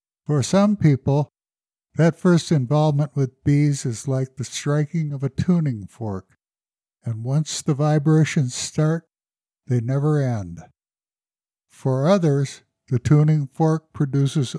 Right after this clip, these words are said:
only a clunk. We held the class in the Left Hand Grange building,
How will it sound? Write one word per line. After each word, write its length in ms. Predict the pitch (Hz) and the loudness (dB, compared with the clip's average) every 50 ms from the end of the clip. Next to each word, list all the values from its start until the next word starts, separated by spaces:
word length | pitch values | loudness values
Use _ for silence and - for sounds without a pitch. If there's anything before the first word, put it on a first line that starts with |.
| - | -8
only 360 | 131 120 117 117 127 131 131 131 | -6 -6 -4 -4 -2 -2 -2 -2
a 80 | 135 | -2
clunk. 580 | - - - - 139 117 98 87 - - - - _ _ _ _ _ _ _ _ _ _ _ _ _ _ _ _ _ _ _ _ _ _ _ _ _ _ _ _ _ _ _ _ _ _ _ _ _ - | -4 -6 -6 -4 -4 -4 -4 -8 -12 -18 -20 -20 _ _ _ _ _ _ _ _ _ _ _ _ _ _ _ _ _ _ _ _ _ _ _ _ _ _ _ _ _ _ _ _ _ _ _ _ _ -2
We 120 | 127 127 | -2 0
held 280 | 104 156 196 220 220 190 | 2 2 2 2 2 0
the 80 | 196 | -2
class 480 | - - 175 180 185 185 185 170 - - | -2 0 0 2 2 2 0 -2 -2 -4
in 180 | 170 151 139 131 | -4 -4 -4 -4
the 100 | 127 123 | -4 -4
Left 340 | 131 143 156 156 - - | -2 -2 -2 -2 -4 -4
Hand 320 | - 170 165 156 151 135 120 | -4 -4 -2 -2 -4 -6 -4
Grange 500 | 127 147 160 170 185 190 180 151 - _ | -2 -2 -2 0 0 -2 -2 -4 -6 _
building, 520 | - 120 113 113 104 101 92 90 92 101 | -6 -6 -6 -6 -8 -12 -14 -14 -16 -20